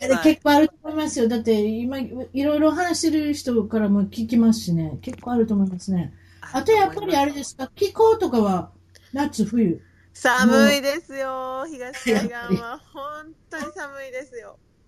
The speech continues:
Speaker 1: ほんと。
Speaker 2: もう、まあ、ニューヨークは夏は暑い、冬は寒い。で、ボストンは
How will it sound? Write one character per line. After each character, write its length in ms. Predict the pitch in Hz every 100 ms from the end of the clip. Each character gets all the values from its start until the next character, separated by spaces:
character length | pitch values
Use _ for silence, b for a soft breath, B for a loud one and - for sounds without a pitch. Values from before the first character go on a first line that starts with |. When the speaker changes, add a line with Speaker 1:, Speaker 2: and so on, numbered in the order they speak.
| _ _ _ b b -
Speaker 1:
ほ 120 | 233
ん 140 | 214
と。 80 | 220
Speaker 2:
も 840 | 196 151 240 247 254 254 247 240 220 208 170 135 - _
う、 40 | 208
ま 40 |
あ、 40 | 214
ニ 120 | 226
ュ 120 | 277
ー 0 |
ヨ 200 | 285 285
ー 20 | 294
ク 120 | 294
は 140 | 277
夏 360 | 220 240 - 202
は 120 | 151
暑 340 | 165 _ 180
い、 200 | 156 147
冬 220 | - 202 175
は 100 | 156
寒 340 | 175 151 151
い。 60 | 156
で、 80 |
ボ 180 | 165 220
ス 80 | 247
ト 300 | - 294 277
ン 60 | 247
は 200 | 233